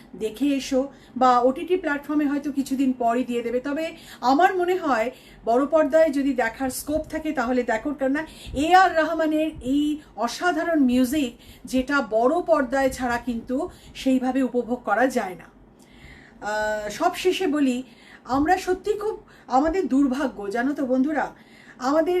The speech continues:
এখানে কিছু কিছু মানুষ কিন্তু সত্যি দেশের জন্য চিন্তা করে, রাত জেগে তারা অনেক কিছু প্ল্যান করে, কিন্তু ওই সমস্ত লোভী মানুষের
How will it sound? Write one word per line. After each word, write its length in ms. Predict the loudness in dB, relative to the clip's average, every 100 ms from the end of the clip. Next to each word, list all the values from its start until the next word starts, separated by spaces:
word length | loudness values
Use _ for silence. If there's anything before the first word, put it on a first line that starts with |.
| -2
এখানে 380 | -6 -6 -2 -2 -2 -8 -16 -4
কিছু 340 | -4 -4 -6
কিছু 280 | -6 -6 0
মানুষ 420 | 0 2 0 0 -2
কিন্তু 300 | -2 -2 -2
সত্যি 420 | -4 -6 -6 -6 -4
দেশের 380 | -4 -4 -4 -4
জন্য 460 | 0 2 2 0 -6 -16 -20 -20 -20 -20 -16
চিন্তা 400 | 0 2 4 2
করে, 340 | 2 2 0 -2
রাত 300 | 2 2 0 -2
জেগে 320 | -2 0 -2
তারা 380 | -2 -2 0 -2 -4 -20 -14
অনেক 280 | -4 0 0 0
কিছু 180 | -8 -6
প্ল্যান 320 | -2 0 2 0
করে, 340 | 0 -4 -6 -12 -20 -2
কিন্তু 320 | 2 4 2 -4 -4 -8
ওই 180 | -6 -6
সমস্ত 440 | -4 -4 -4 -4 0
লোভী 420 | 2 2 2 0
মানুষের 540 | 0 0 0 -2 -6